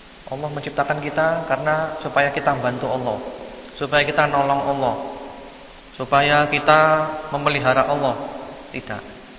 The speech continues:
Allah tidak butuh kita. Tidak butuh bantuan kita, tidak butuh pertolongan kita, tidak butuh pemeliharaan kita, tidak butuh penjagaan kita. Allah tidak butuh semuanya. Justru kita yang butuh kepada Allah Subhanahu wa taala.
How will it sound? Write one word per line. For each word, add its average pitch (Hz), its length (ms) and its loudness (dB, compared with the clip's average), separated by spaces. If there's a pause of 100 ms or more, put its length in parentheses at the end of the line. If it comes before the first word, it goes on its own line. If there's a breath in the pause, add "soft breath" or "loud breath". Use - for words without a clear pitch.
(240)
Allah 147 240 -4
tidak 135 160 -8
butuh 123 160 -6
kita. 120 260 -6 (960)
Tidak 139 320 0
butuh 139 160 0
bantuan 135 480 2
kita, 143 640 0
tidak 131 240 0
butuh 139 160 -2
pertolongan 135 560 0
kita, 143 480 -2
tidak 127 240 0
butuh 131 240 -4
pemeliharaan 127 480 -4
kita, 143 400 -2
tidak 123 160 0
butuh 123 160 -2
penjagaan 123 560 -2
kita. - 400 -10
Allah - 160 -4
tidak - 240 -2
butuh 151 160 -4
semuanya. 135 400 -4 (1900 loud breath)
Justru 202 400 8
kita 190 320 10
yang 180 240 8
butuh - 240 8
kepada 156 400 6
Allah 160 240 6
Subhanahu 135 480 0
wa 123 160 -2
taala. - 480 -8